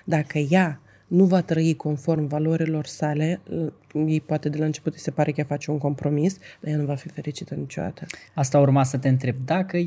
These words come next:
Speaker 2: ea se îndrăgostește de persoana respectivă. Și, mamă, îmi place, îmi dau seama că nu, nu se suprapun, uh,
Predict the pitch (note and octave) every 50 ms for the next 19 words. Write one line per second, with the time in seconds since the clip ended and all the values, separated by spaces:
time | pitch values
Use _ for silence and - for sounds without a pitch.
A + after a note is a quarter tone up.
0 | E3+ E3+ E3+ D#3+ E3 E3 D#3+ D#3+ - - - - - F3 F3+ D#3+ D#3+ D#3+ D#3 E3
1 | D#3+ E3+ E3+ D#3+ - - - F3 E3 - - - B2+ A#2+ B2+ A#2 - - A#2+ A2+
2 | - - - B2 A#2 A2+ A2+ A2 A2+ A2 - - - G#2+ - - A#2 G#2+ G#2+ G2
3 | - - - _ _ _ _ C3 C3 - C#3+ D#3+ E3 E3 D3+ C#3+ C#3 C3 E3 D#3
4 | - - D#3+ D#3+ D#3 F3 F#3+ G3+ G3 - F#3 D#3+ C#3 - D3 D3 D3+ D3+ C#3 C3
5 | C3 C#3 D3 C#3 - D3+ C#3 - C#3 C3 D3 C#3 B2+ C3 - C#3 C3 B2+ B2 B2
6 | A#2+ A#2+ A#2 A#2 A#2